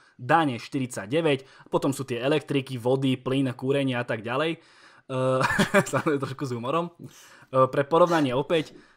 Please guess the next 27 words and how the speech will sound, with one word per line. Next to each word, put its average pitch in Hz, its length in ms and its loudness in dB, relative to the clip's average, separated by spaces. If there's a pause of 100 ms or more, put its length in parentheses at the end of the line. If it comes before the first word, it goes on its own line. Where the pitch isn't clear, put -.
(100)
Tottenham 180 380 0
nedlží 160 340 0
zamestnancom 139 760 -2
vôbec 165 340 2
nič 208 380 -6 (100)
a 117 320 2
ten 135 220 -2
dlh 156 160 2
je 151 80 0
hlavne 139 240 2
spôsobený 151 560 -2
tým, 139 180 -2
že 139 140 -2
oni 139 100 -2
si 139 140 -6
dali 143 320 4 (340)
dlhodobú 165 500 4
pôžičku 139 440 0
na 135 80 2
nový 127 200 2
štadión, 131 440 0
takže 117 240 -4
fanúšikovia 135 500 0
Spurs, 135 320 -2
nemusíte 139 460 0
sa 151 100 0
báť. 120 380 4